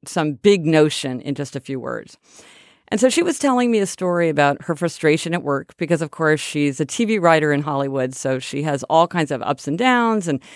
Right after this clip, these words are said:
she's got a million projects going at any one time, and some move forward and some stall out, and it's all very confusing. And I was asking her about some cool project that she was working on, and I, I had sort of lost the thread of what was going on with it.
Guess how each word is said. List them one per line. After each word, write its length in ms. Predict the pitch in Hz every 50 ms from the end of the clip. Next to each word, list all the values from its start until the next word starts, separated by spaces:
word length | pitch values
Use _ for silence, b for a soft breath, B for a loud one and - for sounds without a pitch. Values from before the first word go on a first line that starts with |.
| B B B
she's 180 | B - 170 143
got 120 | - 170
a 40 | 156
million 360 | 151 151 151 156 151 143 143
projects 480 | 139 - 185 185 180 170 180 160 - -
going 240 | - 151 151 143 143
at 60 | 135
any 180 | 135 139 139
one 220 | 131 131 135 131 127
time, 600 | - - - 254 247 240 233 226 220 214 208 170
and 180 | 139 127 127
some 520 | - - - 175 151 147 147 139 135 123 b b b b b b b b b -
move 220 | 170 175 170 160
forward 480 | - - 294 294 277 269 254 247 233 220
and 140 | 180 151 147
some 240 | - - 147 139 139
stall 320 | - - - 143 123 151
out, 420 | 208 254 247 233 226 226 220 208
and 140 | 175 147 135
it's 140 | 127 135 -
all 120 | 143 139
very 200 | 135 139 131 131
confusing. 580 | 135 - 143 139 226 233 233 202 208 202 185 175 B B B B B B
And 100 | - 254
I 60 | 285
was 120 | 285 294 285
asking 420 | 294 330 339 - - 320 320 254
her 220 | 220 214 202 196
about 300 | 190 165 147 147 143 139
some 460 | - - - 180 165 165 160 160 165 - _ _ _ _ _ _ _ _ _ _ _ _ _ _ _ -
cool 280 | - - - 220 208 196
project 420 | - 180 147 143 147 - 151 143
that 140 | - 151 139
she 160 | - - 156
was 120 | 139 147 135
working 360 | 127 131 131 131 - 139 135
on, 160 | 135 135 135
and 100 | 131 131
I, 200 | 131 131 131 - - _
I 100 | 139 143
had 160 | 139 139 131
sort 240 | - - - 160 156
of 80 | 156 135
lost 300 | 143 143 147 147 - -
the 100 | 139 131
thread 320 | - - 180 185 190 160
of 120 | 135 120 131
what 140 | 131 135
was 120 | - 135 -
going 240 | - 135 135 139 165
on 180 | 190 214 202
with 140 | 151 131 -
it. 120 | - -